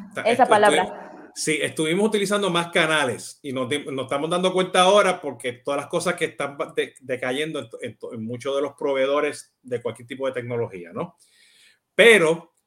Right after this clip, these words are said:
Speaker 1: este, cuando tú tienes que integrar esos canales digitales, eh, dependiendo de la tecnología, los desarrolladores, este, open source, apis, lo que sea, pues a veces tienes que comprar
Speaker 2: Claro.
Speaker 1: este, otra tecnología para integrarla, ¿no?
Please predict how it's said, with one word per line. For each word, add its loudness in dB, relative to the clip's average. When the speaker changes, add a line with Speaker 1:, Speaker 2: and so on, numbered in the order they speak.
Speaker 1:
este, -8
cuando -4
tú -10
tienes -2
que -4
integrar 2
esos -2
canales -2
digitales, -2
eh, -4
dependiendo -4
de 0
la -2
tecnología, -2
los -6
desarrolladores, -2
este, -8
open -8
source, 0
apis, -6
lo -6
que -8
sea, -4
pues -2
a -2
veces -4
tienes -4
que -4
comprar -4
Speaker 2:
Claro. -2
Speaker 1:
este, -4
otra -2
tecnología 0
para -2
integrarla, -4
¿no? -4